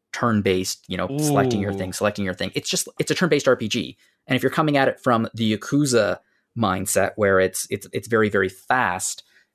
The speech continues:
Speaker 1: yeah, it can be a little bit slow. Um, that being said, once you make that adjustment,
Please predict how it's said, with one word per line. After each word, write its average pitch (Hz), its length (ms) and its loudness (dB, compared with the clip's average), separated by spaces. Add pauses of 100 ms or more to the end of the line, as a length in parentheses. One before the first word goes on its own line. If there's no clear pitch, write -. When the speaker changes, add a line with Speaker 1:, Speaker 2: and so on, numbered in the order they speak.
Speaker 1:
yeah, 143 320 -2
it 135 160 -2
can 135 280 -2
be 120 100 -2
a 120 60 4
little 117 200 -2
bit 117 160 -4
slow. - 460 -2 (380)
Um, 92 260 0 (100)
that 113 240 0
being 110 260 0
said, 123 480 2
once 120 320 0
you 107 220 0
make 107 320 0
that 107 160 0
adjustment, 98 560 -2